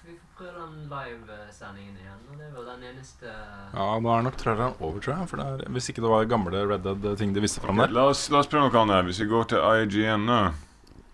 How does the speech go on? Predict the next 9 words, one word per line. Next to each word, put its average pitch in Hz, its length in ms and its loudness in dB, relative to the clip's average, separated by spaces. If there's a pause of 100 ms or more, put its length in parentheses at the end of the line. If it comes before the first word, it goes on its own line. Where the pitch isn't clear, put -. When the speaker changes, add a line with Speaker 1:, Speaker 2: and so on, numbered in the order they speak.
(760)
Speaker 3:
I 95 100 -6
G 98 160 -6
N 95 100 -4
dot 92 140 -2
com. 85 300 0 (880)
De 95 100 -10
pleier 95 260 -2
vanligvis 92 380 -4
å 80 40 -16